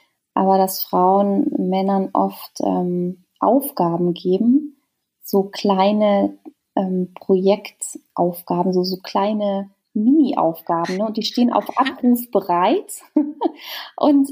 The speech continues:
sagen natürlich, "Mensch, dann sag doch, wenn's was zu tun gibt, ich würd doch helfen, ich bin doch da, aber du musst es mir halt mal sagen."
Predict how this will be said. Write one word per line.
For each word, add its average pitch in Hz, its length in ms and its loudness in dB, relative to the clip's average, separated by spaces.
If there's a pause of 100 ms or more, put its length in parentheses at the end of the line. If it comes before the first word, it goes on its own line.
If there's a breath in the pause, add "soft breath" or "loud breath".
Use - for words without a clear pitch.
(120)
sagen 262 340 2
natürlich, 277 340 -2 (220 soft breath)
"Mensch, 262 240 2
dann 247 180 4
sag 247 280 0
doch, 247 200 -2
wenn's 196 280 0
was 202 200 0
zu - 140 -6
tun - 280 -2
gibt, 196 200 -2
ich - 180 0
würd 233 180 0
doch 208 160 0
helfen, 220 520 0
ich - 140 -4
bin 214 160 2
doch 208 220 -2
da, 208 260 2
aber 202 180 2
du 202 100 0
musst 214 280 -2
es 220 120 -4
mir 202 180 -2
halt 190 160 -2
mal 185 160 -2
sagen." 190 580 0